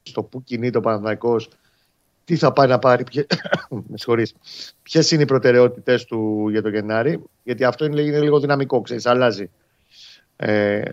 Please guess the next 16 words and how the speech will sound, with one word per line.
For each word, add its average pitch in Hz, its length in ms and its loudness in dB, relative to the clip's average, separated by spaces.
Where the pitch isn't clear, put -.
ανάλογα 123 480 2
με 117 120 0
την, 110 480 -4
με 110 80 -4
το 113 100 -2
πώς 117 200 0
πάει 117 200 4
τα 110 100 2
πράγματα 110 380 0
στο 113 120 -8
αγωνιστικό. 110 640 -4
Και 196 140 2
μέσα 202 280 0
στην 175 200 -4
επόμενη 170 880 -2
εβδομάδα, 147 760 2